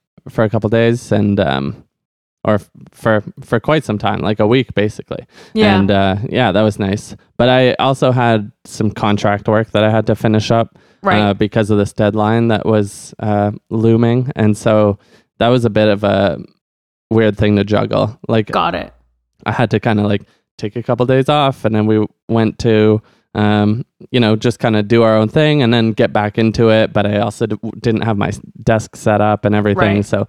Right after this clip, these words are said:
Speaker 1: you're kinda, like, working on a, like, table at your parents' house. <laughs> And, like,
Speaker 2: <laughs>
Speaker 1: you know, it wasn't, like,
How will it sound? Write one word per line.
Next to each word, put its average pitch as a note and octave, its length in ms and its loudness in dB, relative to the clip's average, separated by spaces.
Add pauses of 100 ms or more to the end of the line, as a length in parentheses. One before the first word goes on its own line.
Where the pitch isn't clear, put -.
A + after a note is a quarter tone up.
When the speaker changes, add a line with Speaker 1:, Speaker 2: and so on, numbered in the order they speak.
(300)
Speaker 1:
you're G#2+ 100 -2
kinda, G2+ 260 0
like, G2 180 -4
working G#2+ 340 0
on G2+ 160 0
a, G2+ 220 0 (580)
like, - 180 -4 (600)
table A2 420 2
at G2 100 0
your A2+ 80 0
parents' A2+ 420 0
house. A#2 480 2 (160)
<laughs> - 160 0
And, A#2+ 260 -2
like, - 320 -2 (220)
Speaker 2:
<laughs> - 220 -18
Speaker 1:
you B2 100 2
know, G#2 220 2
it G#2 80 2
wasn't, A2 400 0
like, G#2 200 -2